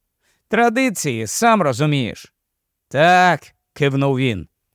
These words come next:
«Мої дідусі, наприклад, теж люблять порозмовляти іспанською. Але де ти?» Гучномовці космопорту раптом проспівали мелодію країни лугів.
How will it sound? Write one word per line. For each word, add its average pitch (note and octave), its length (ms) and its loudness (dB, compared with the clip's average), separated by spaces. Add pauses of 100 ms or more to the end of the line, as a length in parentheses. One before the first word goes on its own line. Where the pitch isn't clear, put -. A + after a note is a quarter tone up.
(320)
«Мої A#3 360 0
дідусі, G#3+ 500 0
наприклад, G3 640 0 (280)
теж G#3 340 0
люблять D#3 440 0
порозмовляти E3 720 2
іспанською. C#3 720 -2 (400)
Але C#3+ 380 2
де E3+ 420 2
ти?» A#3 460 0 (840)
Гучномовці D3 880 0
космопорту E3+ 960 0 (380)
раптом F#3 580 2
проспівали E3+ 760 0
мелодію F3 640 0
країни C#3+ 520 -2
лугів. D3+ 520 0